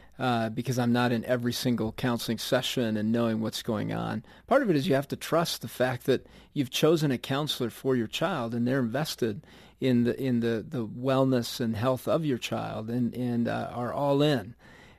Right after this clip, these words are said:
uh, wanting to serve your child. And what you can ask is, "How can I be helpful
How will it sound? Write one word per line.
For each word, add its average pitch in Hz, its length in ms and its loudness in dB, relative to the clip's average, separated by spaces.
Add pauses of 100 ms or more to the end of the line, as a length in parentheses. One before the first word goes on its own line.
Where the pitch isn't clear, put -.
(140)
uh, 117 80 -2
wanting 127 380 2
to 117 80 -6
serve 123 380 0
your 113 80 -2
child. 117 480 -4
And 131 260 2 (400)
what 151 140 2
you 151 100 2
can 156 180 0
ask 135 440 -2
is, 127 140 0
"How 147 120 2
can 147 200 -2
I 127 120 0
be 147 140 0
helpful 101 500 -6